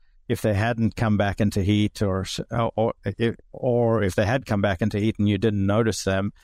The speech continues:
you're still giving up, um, that seven or eight day window plus the resynchronization time, right? So you're giving up about ten days, uh, sorry, fourteen days. And fourteen days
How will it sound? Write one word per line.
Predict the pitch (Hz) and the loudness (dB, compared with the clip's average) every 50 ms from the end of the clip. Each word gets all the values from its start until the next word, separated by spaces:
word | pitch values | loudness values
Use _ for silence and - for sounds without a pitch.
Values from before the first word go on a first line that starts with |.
| _ _ _ _ | _ _ _ _
you're | - 120 | -2 -2
still | 107 - - - 156 147 135 123 113 107 101 - _ _ _ _ _ | -2 0 0 0 2 2 2 2 2 0 0 -2 _ _ _ _ _
giving | - 123 107 98 104 104 | 0 0 2 2 2 2
up, | 107 120 127 117 104 95 - - - - - _ _ _ _ _ _ _ _ - | 2 2 2 0 -2 -4 -6 -12 -18 -18 -20 _ _ _ _ _ _ _ _ -4
um, | - 107 104 104 101 101 98 98 101 107 | -2 0 0 2 2 2 2 2 0 0
that | 104 104 101 - - | -2 -2 -2 -2 -2
seven | - - 123 113 117 127 | -2 -2 0 0 2 2
or | 117 107 104 | 2 2 2
eight | 101 98 - _ | 0 0 -2 _
day | - 110 107 104 101 98 | 0 2 2 2 2 0
window | 95 95 107 117 120 110 95 98 95 95 95 95 101 - _ _ _ _ _ | 0 2 2 2 2 2 2 2 2 0 0 0 -2 -4 _ _ _ _ _
plus | - - - 147 143 131 - - | -14 -6 -2 -2 -2 -2 -2 -2
the | - 113 | 0 2
resynchronization | 104 104 104 92 - 117 107 90 - 101 98 90 107 117 120 - - 95 82 | 2 2 2 2 2 0 0 2 2 0 0 2 2 0 0 0 -4 -6 -6
time, | - - 92 90 90 - | -4 -4 -4 -4 -4 -4
right? | - 98 101 104 110 104 - - - _ _ _ _ _ _ _ - | -4 -2 -2 -2 -2 -4 -6 -10 -20 _ _ _ _ _ _ _ -14
So | - - - 113 | -6 0 0 2
you're | 107 107 107 | 2 2 2
giving | 98 113 104 101 98 95 | 4 2 4 4 4 2
up | 98 95 - | 2 0 -2
about | 107 98 101 95 95 - - - - - - - - | -2 0 0 0 0 -2 -4 -6 -8 -10 -14 -12 -8
ten | - - 113 95 92 92 | -4 -2 -2 0 0 0
days, | 90 95 95 95 98 98 98 - - - - - - | 0 0 0 0 -2 -4 -6 -6 -8 -8 -8 -6 -4
uh, | 117 107 110 113 - 98 | -2 0 0 0 -2 -4
sorry, | - - - 104 98 98 | -4 -2 0 0 0 0
fourteen | 92 - - 113 107 98 - 101 95 95 | -2 -2 -2 -2 -2 -2 -2 -2 -2 0
days. | 92 101 101 95 92 - - - - - - - - - - - - - _ _ _ _ | 0 0 0 -2 -4 -6 -10 -14 -18 -20 -20 -20 -20 -20 -20 -20 -20 -20 _ _ _ _
And | - 139 131 123 110 - | 0 2 2 2 0 -2
fourteen | - - - - 139 139 - - 127 117 104 95 | -6 -10 -6 -6 -6 -2 0 2 4 4 4 4
days | 107 120 127 113 104 104 107 104 92 - - - | 2 2 2 2 0 0 0 -2 -4 -6 -10 -14